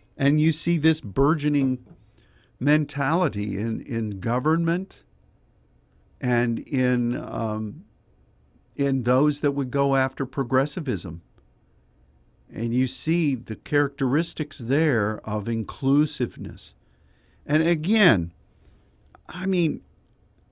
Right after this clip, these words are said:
how in the world is it, you know what, like, for instance, when Jesus told the rich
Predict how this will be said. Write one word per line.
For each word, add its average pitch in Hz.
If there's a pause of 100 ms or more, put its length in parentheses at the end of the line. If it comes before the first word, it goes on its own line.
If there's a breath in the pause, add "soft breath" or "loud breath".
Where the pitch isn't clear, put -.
(760)
how 240
in 180
the 151
world 123 (1200)
is 151
it, 139 (760)
you 170
know 208
what, 196
like, 185
for 190
instance, 151
when 127
Jesus 151
told 131
the 113
rich 127